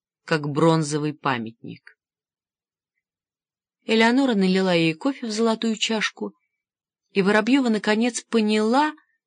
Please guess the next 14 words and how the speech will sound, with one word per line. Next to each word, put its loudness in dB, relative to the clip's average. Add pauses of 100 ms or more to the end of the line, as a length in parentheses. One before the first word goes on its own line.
(340)
зачем 2
и 0
для 2
кого 0
делают 0
на -2
свете -2
эти -4
бессмысленные -4 (500)
и 0
дорогостоящие 0
вещи. -4 (1500)
«Доброе -2
утро», — -8